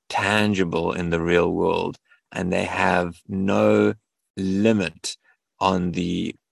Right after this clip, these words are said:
quantum that we can create of them. Let me just point out there's a, a clear difference between the quantum of money, of course, and wealth.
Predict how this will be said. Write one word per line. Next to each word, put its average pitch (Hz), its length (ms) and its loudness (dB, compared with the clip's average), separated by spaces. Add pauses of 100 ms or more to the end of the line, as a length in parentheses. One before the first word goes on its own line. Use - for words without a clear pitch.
(180)
quantum 120 720 0
that 87 180 2
we 87 160 -4
can 90 220 -6
create 90 640 -2
of 92 240 4
them. 87 320 -6 (680)
Let 113 160 4
me 117 80 6
just 98 180 2
point 104 200 2
out 90 140 2
there's 90 160 -4
a, 95 100 0 (140)
a 92 140 0
clear 98 260 4
difference 87 640 0
between 95 880 -4 (380)
the 87 220 -6
quantum 120 560 4
of 85 100 0
money, 85 320 0
of 80 140 -14
course, 82 260 -4
and 85 220 -8
wealth. 90 560 2